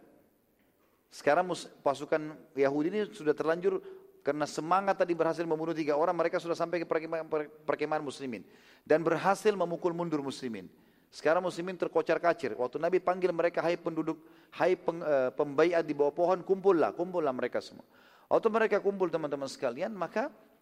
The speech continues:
muslimin sekarang menghadapi orang Yahudi, dan Yahudi jauh dari pintu gerbangnya. Waktu mereka lihat muslimin berkumpul kembali, mereka mau melarikan diri. Nabi sallallahu alaihi wasallam suruh kejar. Kejar sekarang. Kita punya kesempatan untuk bisa membenteng itu.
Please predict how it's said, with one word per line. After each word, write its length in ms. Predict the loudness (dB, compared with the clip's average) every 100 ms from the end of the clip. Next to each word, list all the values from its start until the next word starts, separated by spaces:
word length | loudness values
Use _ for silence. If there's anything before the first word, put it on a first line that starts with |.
| _
muslimin 480 | -6 -4 -4 -4 -4
sekarang 320 | 0 0 0
menghadapi 320 | 0 0 0
orang 240 | 0 0 2
Yahudi, 240 | 0 0
dan 80 | 0
Yahudi 240 | 0 0
jauh 160 | 2 4
dari 160 | 4 2
pintu 240 | 0 0
gerbangnya. 480 | 0 2 2 2 -6 -10 -20 _ _
Waktu 180 | -6 0
mereka 260 | 0 2 2
lihat 180 | 2 0
muslimin 320 | -4 -4 -4
berkumpul 320 | -4 -2 -2
kembali, 240 | 0 0 2
mereka 320 | 0 0 0
mau 80 | 0
melarikan 320 | 2 2 0
diri. 240 | 0 0
Nabi 160 | 0 -2
sallallahu 160 | -4 -4
alaihi 240 | -6 -6
wasallam 0 |
suruh 180 | -6 -6
kejar. 300 | -2 -2 -2 -10 _ _ _ -10
Kejar 260 | 2 2 2
sekarang. 320 | -4 -4 -6 -18 _ _
Kita 220 | -8 0 0
punya 160 | 0
kesempatan 560 | -6 -8 -2 -2 0 -4
untuk 160 | -6
bisa 160 | -8 -8
membenteng 500 | -8 -6 -6 -6 -10
itu. 160 | -12